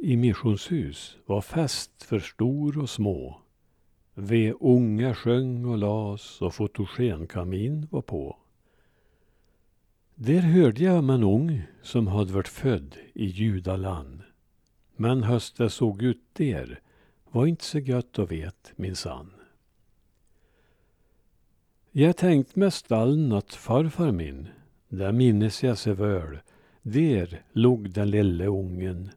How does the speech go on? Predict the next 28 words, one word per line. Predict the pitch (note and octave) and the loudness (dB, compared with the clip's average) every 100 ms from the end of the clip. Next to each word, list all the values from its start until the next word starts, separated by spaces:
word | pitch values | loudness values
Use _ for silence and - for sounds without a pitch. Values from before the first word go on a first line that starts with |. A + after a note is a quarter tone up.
| _ | _
och | - G#2+ | -4 -2
kunde | - A#2 G#2 A#2 | 0 0 2 2
när | C#3+ A#2+ | 2 0
på | - G#2 | -2 -2
frys | - A2+ F2+ C#2+ - | 0 -2 -2 -6 -6
i | |
höl. | F2 G2 E2 E2+ F2+ _ _ _ _ _ _ _ _ _ | -4 -4 -6 -10 -16 _ _ _ _ _ _ _ _ _
Och | - G2 | -10 -8
stjärna | - B2+ G#2 F2+ B2+ C3+ - _ - | -2 0 0 0 0 -2 -6 _ -4
var | A2 | -2
så | - | -2
ubegriplig | A#2 F#3 C#3 D3+ B2+ C3 G#2 G#2 D3+ D3+ - E3 G2+ | -4 0 0 2 0 -2 0 0 -2 -4 -6 -4 -4
stor | - - A#2+ D#3+ F3 D#3+ C#3+ | -6 -6 -2 -2 -2 -4 -4
och | C3 | -6
klär | - G#2+ A2+ C3 G#2+ A2 | -4 -2 0 -2 -4 -4
och | G#2 | -4
ljus. | F#2+ G2+ G2+ F#2 - - - _ _ _ _ _ _ | -2 -2 -4 -6 -12 -18 -20 _ _ _ _ _ _
Hon | - E3 D3+ | 4 6 6
lyst | C#3+ D3+ - _ | 4 0 -10 _
på | - D3 | -6 -6
stallen | - G2+ G2+ B2 B2+ A#2+ | -4 -2 0 -2 -2 -4
att | A2+ - | -4 -4
farfar | G2 G#2+ A2+ - A2+ A2 A2 _ _ _ _ | 0 0 -2 -4 -2 -4 -8 _ _ _ _
och | - A2+ | -4 -2
hon | C3+ E3+ D3 | 0 0 2
lyst | A#2 A#2+ - _ | 0 -2 -8 _
på | G2+ | -4
missionshus. | F2+ A2+ E2 F#2 D2+ - E3 B2 - - - | -2 -2 -4 -6 -8 -8 -6 -6 -8 -18 -20